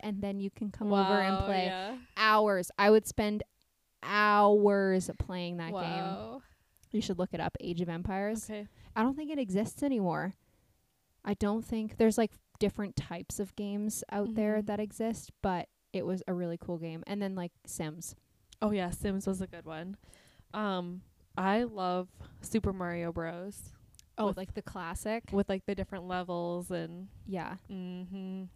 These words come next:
Speaker 2: Oh, I love that game.
Speaker 1: So fun. That's only on Switch. That's the next, like, game console
Speaker 2: Well, I
Speaker 1: I'd
Speaker 2: have,
Speaker 1: love
Speaker 2: like,
Speaker 1: to
Speaker 2: I
Speaker 1: get.
Speaker 2: have the old Wii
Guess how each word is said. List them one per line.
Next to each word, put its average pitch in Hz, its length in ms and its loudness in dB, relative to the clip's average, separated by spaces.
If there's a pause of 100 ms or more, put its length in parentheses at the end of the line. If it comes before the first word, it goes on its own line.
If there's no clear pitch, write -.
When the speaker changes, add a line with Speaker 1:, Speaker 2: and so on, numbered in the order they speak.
Speaker 2:
Oh, 180 260 -8
I 180 140 -10
love 175 260 -10
that 170 160 -10
game. 180 300 -14 (100)
Speaker 1:
So 190 300 -8
fun. 185 300 -8
That's 202 200 -2
only 302 200 -4
on 208 160 -6
Switch. - 600 -8 (760)
That's 214 220 -4
the 247 100 -4
next, 202 380 -8
like, 185 260 -10 (300)
game 170 240 -10
console 233 340 0
Speaker 2:
Well, - 20 2
I 247 180 2
Speaker 1:
I'd 247 60 -2
Speaker 2:
have, 240 140 2
Speaker 1:
love - 100 2
Speaker 2:
like, 320 140 2
Speaker 1:
to 214 100 -4
Speaker 2:
I 226 80 0
Speaker 1:
get. 233 80 -2
Speaker 2:
have 233 240 0
the 277 220 2
old 196 380 0
Wii 180 520 -10